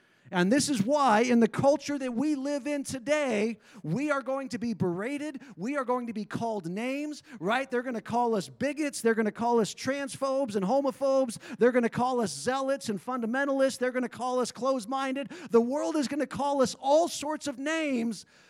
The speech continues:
because the world hates the fact that Jesus declared a singularity in himself. If we were simply to compromise, if we were simply to bow down to the world and say, "Okay,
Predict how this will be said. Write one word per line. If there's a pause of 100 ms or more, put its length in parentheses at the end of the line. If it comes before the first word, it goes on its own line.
(200)
because
the
world
hates
the
fact (480)
that
Jesus
declared
a
singularity
in
himself. (720)
If
we
were
simply
to
compromise, (220)
if
we
were
simply
to
bow
down
to
the
world (200)
and
say,
"Okay,